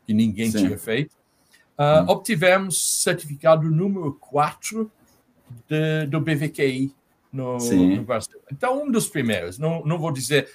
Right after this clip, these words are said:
Speaker 1: ah, número quatro no Brasil, porque tinha poucos outros
Speaker 2: Sim.
Speaker 1: certificadores.
Speaker 2: Sim.
Speaker 1: Ah, mas com muito orgulho,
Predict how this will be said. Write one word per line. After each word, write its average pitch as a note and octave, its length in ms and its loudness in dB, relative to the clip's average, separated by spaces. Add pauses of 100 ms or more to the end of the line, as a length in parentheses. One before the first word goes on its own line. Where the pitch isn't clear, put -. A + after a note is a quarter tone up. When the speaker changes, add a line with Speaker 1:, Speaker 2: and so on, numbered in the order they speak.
(400)
Speaker 1:
ah, B2+ 140 0
número C3 280 0
quatro B2+ 380 -2
no A2+ 80 -4
Brasil, A#2 340 -4
porque - 220 -14
tinha B2+ 360 -8 (380)
poucos E3 680 4
outros B2 440 -8
Speaker 2:
Sim. - 60 -4
Speaker 1:
certificadores. G2 960 -4 (560)
Speaker 2:
Sim. C3+ 180 0
Speaker 1:
Ah, - 160 2
mas E3 300 -4
com A#3 160 -4
muito G#3+ 260 0
orgulho, G3+ 760 0